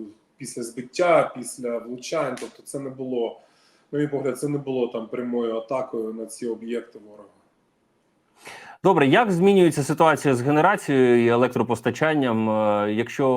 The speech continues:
Speaker 2: от конкретно сьогоднішній день, завтрашній день, е, щодо графіків?
Speaker 1: Давайте почнемо з кінця, з точки зору нас, як споживачів, як на нас це впливає. Вчора, е, ми всі пам'ятаємо, що у нас є шість черг, і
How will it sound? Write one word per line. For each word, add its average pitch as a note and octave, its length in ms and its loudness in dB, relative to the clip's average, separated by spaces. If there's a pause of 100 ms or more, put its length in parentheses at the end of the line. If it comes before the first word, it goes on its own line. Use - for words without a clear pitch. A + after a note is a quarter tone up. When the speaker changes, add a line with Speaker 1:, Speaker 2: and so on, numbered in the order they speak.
(220)
Speaker 2:
от A2 140 -2
конкретно B2+ 440 0
сьогоднішній B2 580 0
день, A2 260 0
завтрашній A2+ 580 0
день, G#2 380 -2
е, G2 500 -4 (140)
щодо A2+ 260 -4
графіків? - 460 -4 (1500)
Speaker 1:
Давайте G#3 300 4
почнемо D#3+ 760 -2
з - 120 -16
кінця, F3 560 -6
з F3+ 120 -12
точки D3 360 -8
зору D3+ 320 -6
нас, D3 300 -8
як C3+ 160 -12
споживачів, C#3+ 680 -12
як C#3 220 -4
на D3 80 -8
нас C3+ 300 -8
це A#2+ 80 -16
впливає. A2+ 580 -16
Вчора, E3+ 720 -4 (720)
е, C3 760 -8
ми C#3 120 -10
всі C#3 200 -18
пам'ятаємо, C#3+ 640 -6
що - 220 -12
у C3+ 120 -12
нас C3+ 300 -10
є C3 120 -10
шість - 420 -12
черг, A3+ 420 -6
і C3+ 340 -10